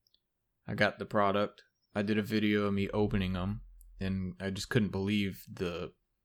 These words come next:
quality of the build. The handles, they're not that cheap plastic where you get something on there, it starts, you know,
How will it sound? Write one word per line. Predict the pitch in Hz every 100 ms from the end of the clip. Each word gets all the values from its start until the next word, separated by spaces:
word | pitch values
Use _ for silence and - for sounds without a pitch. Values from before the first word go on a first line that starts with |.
| -
quality | - 117 107 110 92 76 78 107 _ _ _
of | - 90
the | 85
build. | 107 104 76 76 - _ _ _ _ _ _ _
The | -
handles, | - 113 113 110 110 113 - - _ _ _ _ _
they're | 104
not | 110 -
that | 107 - _ _ _ _ _ _ _ -
cheap | - 113 -
plastic | - 110 104 98 - 95 90 -
where | 90 87 87 87 _ _ _ _ _ _ -
you | 87
get | 101 101
something | - 104 104
on | 101 104 98
there, | 95 95 92
it | -
starts, | - 87 87 - -
you | 107
know, | 90 85